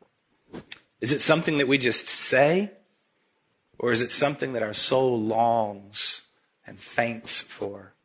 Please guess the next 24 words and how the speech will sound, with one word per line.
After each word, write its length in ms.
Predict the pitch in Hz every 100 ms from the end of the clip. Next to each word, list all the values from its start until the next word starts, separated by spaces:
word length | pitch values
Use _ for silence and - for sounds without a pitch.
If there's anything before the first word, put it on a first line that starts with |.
| _ _ _ _ _ _ _ _ -
This 160 | 107
is 120 | 110
a 60 | 104
big 280 | 101 113 117
claim. 420 | 127 131 120 101 _ _ _ _ _ _ _ _ _ _ -
Longing 720 | 107 110 131 135 135 139 135 - _ _
and 180 | - -
fainting, 760 | - 123 127 131 - 131 127 127 _ _ 107
dwelling 600 | 110 123 135 143 139 131
on 160 | 113
who 200 | 117 135
he 400 | 135 135 139 123
is, 540 | 110 101 98 95 - - _ _ _ _ _ -
what 260 | 107 131 131
he 220 | 143 131
has 200 | 135 123
done, 480 | 117 107 101 98 98 _ _ -
and 180 | 107 104
what 160 | 107
he 220 | 98 117 107
will 380 | 98 104 113
do. 360 | 117 107 98 95 _ _ _ _ _ _ _ _ _ _ _ _ _ _ _
Let's 180 | 113 -
pray. 260 | - 101